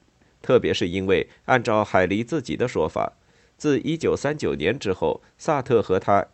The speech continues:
已经没有性生活。他在给纳尔逊·阿尔格伦的信里是这样谈到萨特的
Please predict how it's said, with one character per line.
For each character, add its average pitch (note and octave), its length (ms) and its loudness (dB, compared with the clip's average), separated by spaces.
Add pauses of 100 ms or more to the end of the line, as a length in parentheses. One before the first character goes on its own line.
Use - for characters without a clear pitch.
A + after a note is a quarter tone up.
(200)
已 F#2+ 160 -2
经 G2+ 200 0
没 G2 180 0
有 D2+ 140 -6
性 - 220 -6
生 F#2+ 240 0
活。 - 260 -6 (1080)
他 F#3+ 160 -2
在 A#2 180 -2
给 D#2 360 2
纳 C#3 100 -4
尔 F2+ 180 0
逊· G2+ 360 -2
阿 G#2 100 -2
尔 G#2+ 160 2
格 F#2+ 160 2
伦 G2+ 160 0
的 C#3 100 -4
信 G2 300 -6
里 B1 240 -6
是 A2 260 2
这 C3 180 -4
样 F#2 180 -4
谈 E2+ 200 0
到 F2 140 0
萨 G#2 240 -4
特 - 220 -4
的 - 180 -10